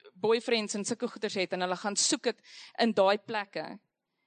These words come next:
En die enigste plek waar hulle wa-, ware vreugde kan kry is by Jesus en jy, jy dra die antwoord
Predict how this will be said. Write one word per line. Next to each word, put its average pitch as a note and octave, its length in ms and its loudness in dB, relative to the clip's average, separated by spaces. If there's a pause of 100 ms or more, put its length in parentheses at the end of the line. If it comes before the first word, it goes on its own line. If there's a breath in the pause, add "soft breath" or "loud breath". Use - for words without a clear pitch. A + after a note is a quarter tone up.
(300)
En B3 100 2
die B3 220 -2
enigste D#4 320 0
plek A#3+ 320 -2
waar A3+ 160 2
hulle A3 180 0
wa-, F#3 300 4
ware A3+ 280 4
vreugde A#3 500 -2
kan F#3+ 200 -4
kry F3+ 260 0
is F3 120 -8
by G3 140 0
Jesus F3+ 480 -4
en F3+ 140 -4
jy, F#3 220 2 (220)
jy G3 180 0
dra F#3 240 4
die F#3+ 120 0
antwoord E3+ 680 -6